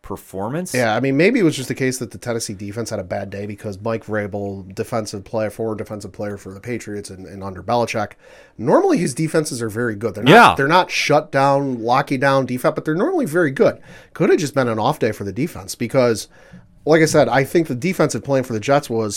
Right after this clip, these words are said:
Speaker 2: stack the box and stop Henry, try to let the other guys beat us over the top. Because, again, you look at the stats, Derrick Henry had thirty-three carries and only got a hundred and fifty-seven yards. That's telling me they stacked the box.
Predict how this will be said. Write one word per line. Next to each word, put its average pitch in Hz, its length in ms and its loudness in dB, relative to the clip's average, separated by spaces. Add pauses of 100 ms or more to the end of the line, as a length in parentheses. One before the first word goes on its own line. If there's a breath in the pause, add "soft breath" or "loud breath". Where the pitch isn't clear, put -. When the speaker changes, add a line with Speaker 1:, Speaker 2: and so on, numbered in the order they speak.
Speaker 2:
stack - 480 0
the 127 80 -2
box 143 320 4
and 117 100 -6
stop 120 280 2
Henry, 143 420 0 (280 loud breath)
try 147 320 6
to 160 60 6
let 143 180 6
the 123 120 2
other 143 160 4
guys 117 300 4
beat 131 200 2
us 131 160 0
over 113 100 -2
the 107 80 -4
top. 147 260 0
Because, - 200 -2
again, 147 180 2
you 127 80 0
look 170 140 0
at 139 40 0
the 113 60 -10
stats, 147 380 2 (640 soft breath)
Derrick 175 260 4
Henry 196 220 2
had 123 140 2
thirty-three 180 600 2
carries 151 340 4
and 131 80 0
only 151 140 2
got 143 180 4
a 120 60 4
hundred 147 280 0
and 120 80 -6
fifty-seven 127 580 -2
yards. 104 320 -2
That's 151 180 -2
telling 151 300 0
me 135 100 0
they 117 140 0
stacked - 480 -2
the 113 60 -4
box. 123 500 2